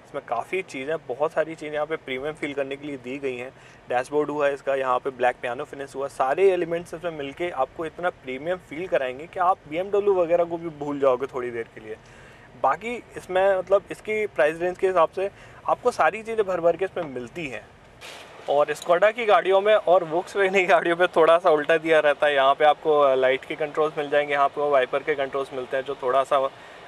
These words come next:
अ, मुझे थोड़ा confusion यहाँ हो रहा था starting में। और आगे देखेंगे तो यहाँ पे गाड़ी को हम थोड़ा सा pull करेंगे, देखेंगे transmission का अगर jerk है नहीं है। तो transmission में jerk महसूस नहीं हो रहा है,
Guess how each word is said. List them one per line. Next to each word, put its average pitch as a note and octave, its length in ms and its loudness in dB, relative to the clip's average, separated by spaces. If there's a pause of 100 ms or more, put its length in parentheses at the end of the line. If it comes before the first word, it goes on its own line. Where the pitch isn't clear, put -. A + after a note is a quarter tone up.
अ, B2+ 100 0
मुझे C3+ 260 -2
थोड़ा C#3 220 2
confusion B2+ 440 -6
यहाँ B2 200 -4
हो A#2+ 120 -6
रहा B2 120 -2
था A#2+ 140 -6
starting A#2 420 -6
में। C#3 100 -10 (540)
और A#2 280 0
आगे B2 180 0
देखेंगे D3+ 300 -4
तो D3+ 100 -6
यहाँ D3 120 -4
पे C#3+ 100 -6
गाड़ी C3 240 0
को D#3 100 -6
हम C#3+ 160 -4
थोड़ा D3 300 -2
सा D#3 120 -4
pull D#3+ 280 -4
करेंगे, C#3 460 -4
देखेंगे C#3+ 500 -6
transmission C#3 600 -8
का D3 360 -4
अगर C#3 200 -4 (160)
jerk C#3 200 0
है C3+ 260 -4
नहीं C#3 260 -4
है। C3 200 -8 (2500)
तो G#3+ 80 4
transmission A#3 580 0
में A#3 160 -2
jerk G3+ 220 2
महसूस D#3+ 380 -6
नहीं B2+ 140 -6
हो A2 120 -6
रहा A2+ 120 -8
है, B2 60 -16